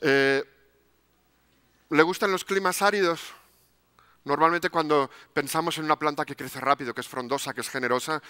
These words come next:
nos la imaginamos en un lugar tropical. Pues no, a la moringa le gusta este clima. Y le gusta que la tierra también sea árida, necesita sus, sus cuidados, ¿verdad? Pero no necesitamos una tierra súper rica,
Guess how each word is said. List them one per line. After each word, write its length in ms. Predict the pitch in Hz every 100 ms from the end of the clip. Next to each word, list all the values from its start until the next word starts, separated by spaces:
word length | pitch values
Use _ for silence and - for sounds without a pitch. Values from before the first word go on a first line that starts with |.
| - - -
nos 100 | 117
la 80 |
imaginamos 480 | 117 110 - 110 127
en 60 | 117
un 80 | 113
lugar 180 | 117
tropical. 1120 | 120 113 - - 104 123 120 110 98 104 98 90 - - - _ _ _ _
Pues 260 | - 117 117
no, 180 | 147 202 - _ _ _ _ _ - -
a 80 |
la 80 | 107
moringa 340 | 110 113 139 131
le 120 | 113
gusta 440 | 104 156 170 -
este 220 | 110 -
clima. 400 | 107 110 98 90 - - - - -
Y 80 | 127
le 100 | 143
gusta 340 | 208 - 180
que 60 | 139
la 100 | 127
tierra 380 | 147 135 143
también 260 | 135 127 127
sea 220 | - 135
árida, 280 | 180 180 120 -
necesita 680 | 104 104 113 107 120 131 127
sus, 400 | - 123 107 - - - - - -
sus 240 | - 123 -
cuidados, 400 | 123 139 165 151
¿verdad? 220 | 151 170
Pero 260 | 151 123 98 _ _ _ _ _ _ _ _ _ _ _ _ _ _ _ _ _ -
no 200 | 127 139
necesitamos 540 | 135 127 - 127 -
una 120 | 127
tierra 240 | 117 117 113
súper 400 | - 110 107 107
rica, 300 | 123 110